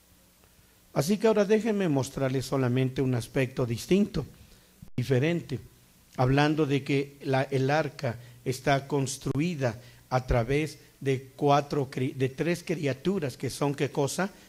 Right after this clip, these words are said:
Vencedores. Y aparte viene el hombre. Recuerden que ahí está también incluido el hombre. ¿Están viendo eso? ¿Están viendo eso? Así que de alguna manera, quiero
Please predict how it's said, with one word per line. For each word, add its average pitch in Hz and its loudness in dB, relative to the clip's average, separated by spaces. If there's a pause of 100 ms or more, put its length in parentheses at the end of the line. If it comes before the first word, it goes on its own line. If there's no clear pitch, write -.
Vencedores. 135 -2 (1900)
Y 147 6
aparte 147 2
viene 143 0
el 127 0
hombre. 165 2
Recuerden 165 0
que 185 -4
ahí 190 -2
está 220 -10
también 127 -2
incluido 127 0
el 120 0
hombre. 156 0
¿Están 127 0
viendo 139 2
eso? 190 -6 (840)
¿Están 131 2
viendo 135 2
eso? 175 -6 (640)
Así 143 2
que 160 0
de 135 -2
alguna 139 2
manera, 135 0
quiero 220 0